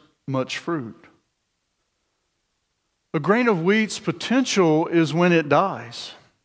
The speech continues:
Jesus is using the, the natural process of sowing seed to illustrate a spiritual truth, that there can be no fruitful life unless we die to self. Jesus, of course, is pointing ahead to his own death.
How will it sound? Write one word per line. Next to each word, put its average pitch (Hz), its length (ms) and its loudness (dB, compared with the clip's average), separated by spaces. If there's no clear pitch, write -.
Jesus 214 400 2
is 170 160 0
using 202 400 0
the, 175 160 2
the 175 180 2
natural 202 460 0
process 202 580 0
of 160 100 -2
sowing 208 520 2
seed 208 500 -4
to 170 100 -2
illustrate 190 540 2
a 147 80 -4
spiritual 220 640 -4
truth, 113 520 -8
that 180 140 2
there 214 120 4
can 190 160 -2
be 208 220 -2
no 233 220 0
fruitful 190 580 -2
life 175 440 -2
unless 165 480 0
we 151 180 -4
die 143 540 -2
to - 80 -10
self. 147 420 -4
Jesus, 175 400 0
of 175 100 0
course, 196 320 2
is 226 100 -4
pointing 190 360 -2
ahead 170 280 2
to 165 100 4
his 151 120 2
own 170 280 2
death. 196 440 0